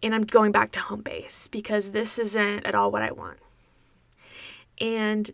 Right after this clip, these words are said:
choosing what feels good for you isn't selfish. It isn't wrong. It is protecting your peace, protecting your joy, and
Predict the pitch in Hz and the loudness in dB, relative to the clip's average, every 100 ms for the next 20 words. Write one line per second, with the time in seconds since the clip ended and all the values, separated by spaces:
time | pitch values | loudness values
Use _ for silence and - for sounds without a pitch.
0 | - - 302 277 285 269 254 247 220 220 | -8 -2 2 4 6 4 6 4 4 -2
1 | 208 220 214 208 202 - - 208 226 214 | -2 -2 2 4 2 0 -6 -6 -4 -2
2 | 214 208 220 214 214 - - - - 220 | -2 -2 -4 -6 -4 -6 -6 -8 -6 -2
3 | 208 214 214 214 214 214 214 226 240 _ | -2 -2 -4 -4 -2 -4 -4 -6 -10 _
4 | - - - - _ - 233 214 220 214 | -20 -18 -18 -20 _ 6 6 6 2 -2
5 | - 214 226 220 208 196 196 202 - 277 | -8 -8 -6 -6 -6 -6 -8 -10 2 4
6 | 262 240 - - - 247 226 214 220 208 | 6 2 -2 -6 -2 -4 -2 -4 -4 -2
7 | 208 196 - 214 208 202 202 202 214 - | -2 -4 0 2 2 2 0 -2 -6 -12
8 | - - - - 220 220 | -20 -20 -20 -6 -2 0